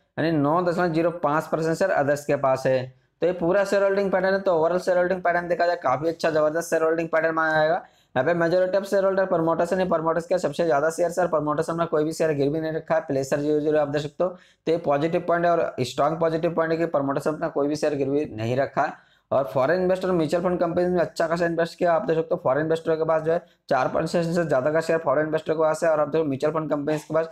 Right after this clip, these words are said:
लगभग आप देख सकते हो बारह परसेंट शेयर मान के चल सकते हो राउंड फिगर में। तो अच्छा खासा इन्वेस्टमेंट किया दोनों इंपॉर्टेंट इन्वेस्टर ने, तो ये अच्छी बात है। इसका चलिए चलते हैं इसके लास्ट थ्री क्वार्टर का जो रिजल्ट था, रिजल्ट मैं आप लोगों को दिखा देता हूँ। तो जून टू थाउजेंड ट्वेंटी, मार्च टू थाउजेंड ट्वेंटी और दिसंबर टू थाउजेंड नाइनटीन का डेटा अवेलेबल है। तो सबसे पहले बात करेंगे सेल्स की,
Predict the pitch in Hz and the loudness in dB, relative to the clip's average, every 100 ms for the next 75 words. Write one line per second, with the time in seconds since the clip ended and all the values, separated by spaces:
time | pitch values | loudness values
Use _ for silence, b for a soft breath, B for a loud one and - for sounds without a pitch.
0 | B B B 123 135 147 165 160 156 156 | B B B -2 0 0 2 2 0 -2
1 | 170 139 123 143 - 165 160 165 156 147 | -2 0 2 2 0 -2 0 0 0 -2
2 | 151 147 135 139 156 165 147 151 160 160 | -2 -2 -2 -2 -2 0 2 0 0 0
3 | 165 202 b b - 170 - 196 185 190 | -2 -6 b b -2 -2 0 0 2 2
4 | 185 180 170 175 185 180 180 165 160 170 | 2 2 0 0 -2 2 0 0 0 0
5 | 160 165 170 170 170 160 170 165 156 160 | 0 -2 0 -2 -2 -4 -2 -2 -2 -2
6 | - 156 156 196 - b b b b - | 0 0 0 -4 -10 b b b b -8
7 | - 196 202 202 196 196 202 208 190 156 | -2 0 0 2 0 0 0 2 2 0
8 | - 190 185 180 185 180 175 170 175 180 | 0 0 0 0 0 0 0 0 0 2
9 | 170 151 156 170 165 175 170 165 165 165 | 2 2 0 0 0 0 0 0 0 -2
10 | 190 220 _ _ _ _ _ _ _ _ | -4 -4 _ _ _ _ _ _ _ _
11 | _ B B B B 156 139 156 196 190 | _ B B B B -4 0 0 0 0
12 | 190 196 202 190 165 196 226 214 139 175 | 2 2 2 0 0 -2 -4 0 0 0
13 | 202 190 196 202 196 180 202 180 - 165 | -2 -2 0 0 0 0 0 -2 -2 -2
14 | 170 185 185 185 190 165 139 143 156 170 | 0 0 0 0 2 2 2 0 0 2
15 | 170 170 170 170 170 190 185 170 160 202 | 2 2 2 2 2 0 -2 -6 -4 0
16 | 202 202 185 190 190 196 190 156 156 147 | 2 2 0 0 0 0 0 0 -2 -2
17 | 190 | -4